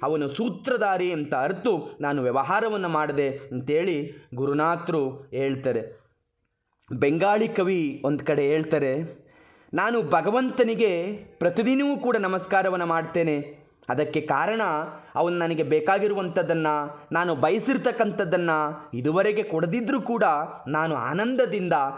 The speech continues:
ಪ್ರಪಂಚದಲ್ಲಿ ಜೀವನವನ್ನ ಮಾಡ್ಲಿಕ್ಕೆ ಗಾಳಿ ಕೊಟ್ಟಾನಲ್ಲ, ನೀರ್ ಕೊಟ್ಟಾನಲ್ಲ, ಬೆಳಕು, ಆಹಾರ ಎಲ್ಲವನ್ನ ಕೊಟ್ಟಾನಲ್ಲ. ಹಾಗೆಯೇ ನಾನು ಅವನಿತ್ತುದರಲ್ಲೇ ತೃಪ್ತನಾಗಿ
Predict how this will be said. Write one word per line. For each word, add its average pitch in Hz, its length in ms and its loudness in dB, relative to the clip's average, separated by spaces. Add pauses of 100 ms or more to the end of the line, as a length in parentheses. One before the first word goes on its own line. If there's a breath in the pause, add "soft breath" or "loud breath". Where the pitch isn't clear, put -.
(160 loud breath)
ಪ್ರಪಂಚದಲ್ಲಿ 196 760 0
ಜೀವನವನ್ನ 233 680 -2
ಮಾಡ್ಲಿಕ್ಕೆ 170 760 0 (120)
ಗಾಳಿ 151 380 -2
ಕೊಟ್ಟಾನಲ್ಲ, 160 560 0 (420 loud breath)
ನೀರ್ 233 360 0
ಕೊಟ್ಟಾನಲ್ಲ, 160 720 2
ಬೆಳಕು, 208 500 2
ಆಹಾರ 226 420 0 (420 loud breath)
ಎಲ್ಲವನ್ನ 262 520 2 (100)
ಕೊಟ್ಟಾನಲ್ಲ. 175 480 2 (420 loud breath)
ಹಾಗೆಯೇ 156 680 0 (100)
ನಾನು 156 720 0
ಅವನಿತ್ತುದರಲ್ಲೇ 208 880 0
ತೃಪ್ತನಾಗಿ 202 960 -2